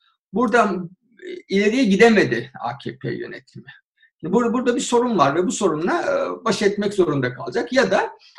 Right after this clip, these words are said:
benim tahminim, e, mesela yani siyasetin gidişatı bize şunu gösteriyor. Yani normalde Kavala Trump döneminde, e, hapse atıldı ve Biden döneminde çıkması gerekir.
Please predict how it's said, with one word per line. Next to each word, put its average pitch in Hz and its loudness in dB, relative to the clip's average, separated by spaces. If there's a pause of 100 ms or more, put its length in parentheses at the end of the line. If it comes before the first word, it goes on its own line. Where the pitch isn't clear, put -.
(140)
benim 247 -2
tahminim, 139 0
e, 180 4 (420)
mesela 165 -2 (460)
yani - -6
siyasetin 208 -2
gidişatı 127 -4
bize 370 0
şunu 302 -6
gösteriyor. 139 -6
Yani 156 -4 (320)
normalde 139 -2 (220)
Kavala - 2 (120)
Trump 220 0
döneminde, 170 2
e, 135 -4 (1040)
hapse - -8
atıldı - -6
ve 240 0
Biden 233 4
döneminde 196 4
çıkması 220 -4
gerekir. 143 -2